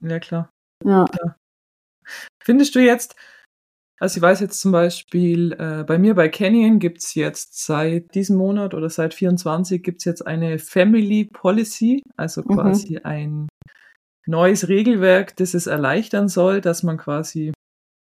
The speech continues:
Speaker 1: als selbstständige Profisportlerin zum Beispiel Mutterschutz nehmen kann, was ja sonst
Speaker 2: Mhm.
Speaker 1: bei Selbstständigen jetzt nicht möglich ist.
Speaker 2: Mhm.
Speaker 1: Ähm, hast du das Gefühl, von Seiten der U C I oder von Seiten der E S O, also der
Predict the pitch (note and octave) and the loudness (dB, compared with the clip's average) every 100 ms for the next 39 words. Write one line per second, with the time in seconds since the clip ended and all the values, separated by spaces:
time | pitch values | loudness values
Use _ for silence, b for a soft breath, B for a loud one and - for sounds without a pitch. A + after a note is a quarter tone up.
0 | _ - - E3+ F3+ F3+ - F3 F3+ E3 | _ -10 -4 0 2 2 0 2 2 0
1 | D#3+ D#3 F3+ F#3+ F3 - D#3+ E3 D#3+ E3 | -2 -2 0 0 -2 -2 -2 -2 -4 -4
2 | E3 D#3+ D3 D3 C#3+ - C#3+ D3 E3 A#3+ | -4 -6 -6 -6 -6 -4 -2 2 4 4
3 | G#3 F3+ F3+ F3+ - - E3 E3+ E3+ E3+ | 2 2 -2 -2 -10 -4 0 2 2 2
4 | D#3+ F3 F#3+ E3 D#3 D#3+ - G3 G3 G3 | 2 4 4 2 0 -2 0 2 4 2
5 | C#3+ D3+ D#3 - D3+ D3 D3+ C#3 - F3+ | 0 -4 -8 -8 -8 -6 -6 -6 -2 -2
6 | F3+ F3 F#3 F3+ F#3+ F3+ - B B F3 | 2 2 2 0 -2 -4 -8 B B -2
7 | F#3+ G3 G3+ _ - F#3 F#3 G3 F#3 F3+ | 0 0 -4 _ 0 2 4 4 4 0
8 | - - _ F3+ G#3 B3+ C#4+ - A#3 - | -8 -20 _ 0 0 2 2 2 0 2
9 | A3+ A#3+ A#3 G#3+ - - F#3+ F3+ D#3+ E3+ | 4 4 2 0 -4 0 2 4 4 4
10 | G3+ E3 D3+ F#3+ F3+ D#3+ D3 G3 B3+ F#3 | 4 4 2 0 -4 -6 -2 2 2 4
11 | E3+ E3+ E3+ F3 C#3+ E3 - E3+ D#3 D#3+ | 2 2 0 0 0 -2 -2 -2 2 2
12 | D#3 - D#3+ D#3 - F3 G3 E3 D#3 D3+ | 2 0 0 -2 0 0 0 0 0 -2
13 | D3 D3 D3 D3 | -2 -2 -2 -4